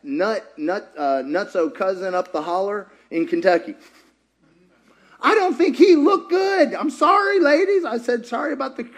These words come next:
the chosen." That, he's too good looking, according to Isaiah. Here he is. But anyway, so I'm sitting there and I'm like, "Oh God, preserve me from any offense."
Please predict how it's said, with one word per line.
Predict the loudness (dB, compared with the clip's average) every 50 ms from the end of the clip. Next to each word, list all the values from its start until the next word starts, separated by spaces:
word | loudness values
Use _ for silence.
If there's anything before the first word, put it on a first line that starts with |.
| -18 -10
the | -6 -6 -6
chosen." | -2 -2 -2 -2 -2 -4 -6 -10 -14 -14 _ _ _ _ _ _ _ _ _ _ -8
That, | -6 -6 -6 -2
he's | 2 4 2 4
too | 4 4 4 4
good | 4 2 0
looking, | 0 -2 -2 -4 -4 -6 -6 -8 -8 -18 -20 _
according | -6 -4 -4 -4 -2 -2
to | -2 -2 0
Isaiah. | -2 -4 -4 -4 -4 -4 -6 -8 -10 -14 _ _ _ _ _ _ _ -20 -20 _ _ _ -20 -20 -20 -20 _ _ _ _ _ _ _ _ _ _ _ _ _ _ _ _ _ -20 _ _ _ _ _ _ _
Here | 2 2 4 4 6
he | 4 6 6 6
is. | 6 6 4 0 -6 -12 -20 -20 _ _ _ _ _ _ _ _ _ _ _ _ _ _ _ _ _ _
But | 0 4 4
anyway, | 6 6 6 4 4 4 2
so | 2 0 -2 -2
I'm | -2
sitting | -4 -4 -6 -2 0
there | 0 0
and | 0 0
I'm | -2
like, | -2 -2 -2 -2 -2
"Oh | -4 -4
God, | -2 -2 -4 -6 -6 -10 -14 -14 -6
preserve | 0 0 0 0 2 0 0 0 0
me | -4 -8 -8
from | -6 -8 -8 -8 -6
any | -6 -6 -6 -6 -6 -8 -10
offense." | -12 -14 -12 -12 -10 -10 -8 -8 -10 -14 -18 _ _ _